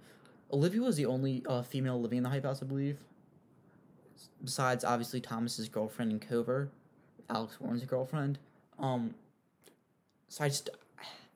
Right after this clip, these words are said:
I do wonder why she's leaving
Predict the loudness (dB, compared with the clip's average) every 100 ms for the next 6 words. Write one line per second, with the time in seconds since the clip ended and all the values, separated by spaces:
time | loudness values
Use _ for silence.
0 | -20 -20 _ _ _ 0 2 4 4 4
1 | 4 2 2 2 0 0 0 0 0 0
2 | -2 -4 -4 0 2 2 2 2 2